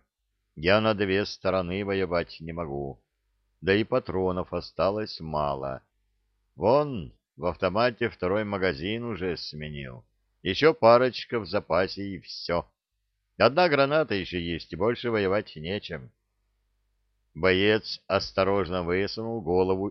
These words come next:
из-за пня. Вон они, фрицы, лежат на склоне. Только иногда вспышки мелькают.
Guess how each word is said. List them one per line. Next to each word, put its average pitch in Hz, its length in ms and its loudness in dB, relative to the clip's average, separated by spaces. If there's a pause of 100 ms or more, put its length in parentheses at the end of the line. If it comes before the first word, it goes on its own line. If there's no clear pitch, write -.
из-за 85 380 -6
пня. 65 560 -12 (580)
Вон 107 480 0
они, 90 460 -8 (140)
фрицы, 80 640 -10 (540)
лежат 95 680 0
на 85 180 -8
склоне. 80 800 -6 (720)
Только 101 480 4
иногда 101 400 2
вспышки - 640 -6
мелькают. 85 760 -2